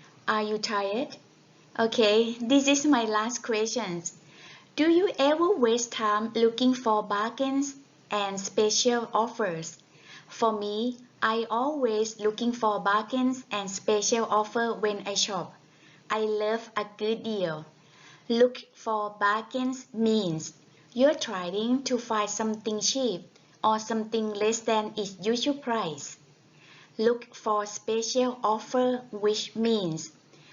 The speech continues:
a low price charge for a product for a short time. A good deal means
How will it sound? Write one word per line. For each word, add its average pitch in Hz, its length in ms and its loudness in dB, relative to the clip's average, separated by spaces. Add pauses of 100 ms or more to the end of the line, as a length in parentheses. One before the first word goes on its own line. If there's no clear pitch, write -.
(200)
a 208 80 2
low 240 320 2
price 214 480 -4
charge 208 380 -4
for 202 340 -2
a 196 60 -2
product 190 600 -4
for 202 360 -2
a 196 120 -4
short 196 340 -10
time. 170 540 -4 (800)
A 220 120 -2 (160)
good 269 400 -6
deal 226 400 0
means 226 640 2